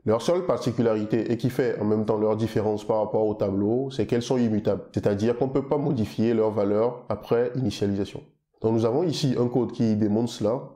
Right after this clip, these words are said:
Donc nous avons précédemment déclaré une variable name qui contient la valeur Toto. Et ici, on essaie de modifier le premier caractère,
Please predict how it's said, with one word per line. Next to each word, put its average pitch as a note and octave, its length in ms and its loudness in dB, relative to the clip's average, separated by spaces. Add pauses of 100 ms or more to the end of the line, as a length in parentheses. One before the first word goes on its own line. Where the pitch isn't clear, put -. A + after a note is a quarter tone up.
Donc G#2+ 140 2
nous G#2+ 100 2
avons C3 320 0
précédemment G#2+ 680 0
déclaré G#2 440 0
une A2 200 0
variable G2+ 480 0
name G#2 260 2
qui A2+ 140 -2
contient G#2 300 0
la G#2 100 2
valeur G#2 340 0
Toto. A2 480 -2 (580)
Et A#2 40 2
ici, C3 360 0
on B2+ 140 2
essaie B2+ 460 0
de G#2+ 240 2
modifier G#2 880 0
le G2+ 240 0
premier A2 340 0
caractère, G#2+ 600 0